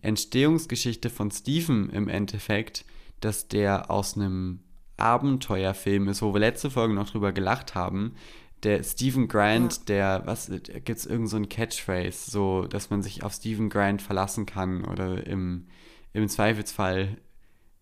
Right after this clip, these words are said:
Speaker 1: wählt
Speaker 2: Genau,
Speaker 1: Steven
Speaker 2: dass der im
Speaker 1: Grant.
Speaker 2: Endeffekt gar nicht so der ist, der nichts kann und der klein ist und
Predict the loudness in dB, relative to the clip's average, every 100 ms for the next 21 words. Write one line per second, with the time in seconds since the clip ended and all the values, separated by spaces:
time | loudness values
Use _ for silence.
0 | _ _ _ _ -10 0 6 8 8 6
1 | 0 0 2 2 4 4 6 4 4 0
2 | -2 -4 -4 0 0 0 0 0 0 -2
3 | 0 0 -2 -2 -2 -2 -2 -4 -4 -4
4 | -2 -4 -4 -4 -6 -6 -6 -6 -6 -4
5 | -4 0 0 0 -8